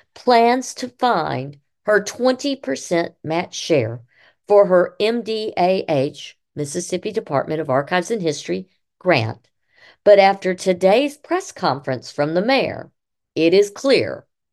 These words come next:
it will not be coming from the city of Columbus. Mayor Gaskin, in his press conference, was busily throwing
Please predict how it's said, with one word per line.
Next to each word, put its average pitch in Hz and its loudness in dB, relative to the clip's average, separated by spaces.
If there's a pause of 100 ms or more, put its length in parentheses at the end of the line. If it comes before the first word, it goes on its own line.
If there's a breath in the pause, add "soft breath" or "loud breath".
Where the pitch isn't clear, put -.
(160)
it 151 0
will 139 0
not 160 0 (380)
be 147 -8
coming 131 -6
from 131 -8
the 147 -12
city 175 -4
of 180 -8
Columbus. 113 -6 (920 loud breath)
Mayor 226 4
Gaskin, 165 -2 (440)
in 196 4
his 233 2
press 302 0
conference, - -6 (120)
was 170 2
busily 240 2
throwing 185 0